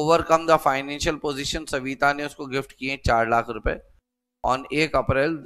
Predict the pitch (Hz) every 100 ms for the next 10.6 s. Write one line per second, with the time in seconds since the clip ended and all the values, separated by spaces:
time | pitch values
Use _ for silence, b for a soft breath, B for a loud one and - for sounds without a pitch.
0 | - - _ _ 120 120 147 147 131 123
1 | 139 - 131 131 - 143 135 139 - 143
2 | 131 127 139 127 139 139 104 95 _ _
3 | - - - - - - _ _ _ _
4 | _ _ 123 117 - 131 127 127 117 117
5 | 113 123 127 139 120 113 107 104 110 117
6 | - - 104 107 92 80 - - - -
7 | - _ _ _ _ _ _ _ - 117
8 | 113 113 110 104 107 123 - 110 104 107
9 | - 113 123 131 113 104 104 101 104 117
10 | - _ 113 101 85